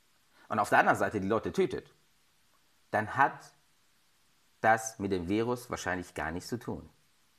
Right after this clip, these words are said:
Der Faktor, der da eine Rolle spielt, ist nicht der Virus, ja?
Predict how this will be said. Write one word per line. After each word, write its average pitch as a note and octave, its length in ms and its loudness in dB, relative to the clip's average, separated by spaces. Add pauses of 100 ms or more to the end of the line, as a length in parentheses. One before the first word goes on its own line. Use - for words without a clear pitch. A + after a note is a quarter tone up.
(300)
Der F#2+ 120 0
Faktor, D#3 520 2
der A2 160 2
da F#2 100 -2
eine F#2+ 180 -2
Rolle B2 220 2
spielt, - 360 -4
ist B2 240 -2
nicht A#2+ 380 0
der D3 220 2
Virus, - 520 -2 (160)
ja? B2+ 340 -2